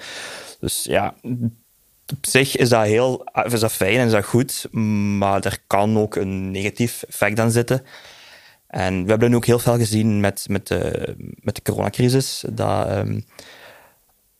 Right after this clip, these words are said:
als je bijvoorbeeld toevallig op een video klikt van, ehm, eh, van, van, van corona-ontkenners, dus je kijkt een video van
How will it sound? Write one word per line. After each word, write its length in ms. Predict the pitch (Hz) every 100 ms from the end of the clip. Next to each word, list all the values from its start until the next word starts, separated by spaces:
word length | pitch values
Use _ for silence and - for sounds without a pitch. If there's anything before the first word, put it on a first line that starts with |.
| _ -
als 280 | 76 113
je 140 | - 110
bijvoorbeeld 420 | 107 117 117 117
toevallig 380 | - 117 113 120
op 100 | 120
een 140 | 113
video 240 | 110 113 123
klikt 340 | 120 120 -
van, 500 | - 107 104 104 98
ehm, 500 | - 98 95 98 98 - _ _ _ _ _ _ _ - - - _
eh, 440 | - - - - -
van, 600 | - - - 101 101 98 95
van, 200 | 104 104
van 200 | 104 107
corona-ontkenners, 1200 | 117 104 110 107 101 113 - 95 117 - - -
dus 120 | -
je 60 | -
kijkt 200 | 113 110
een 80 | 107
video 220 | 107 110
van 280 | 104 98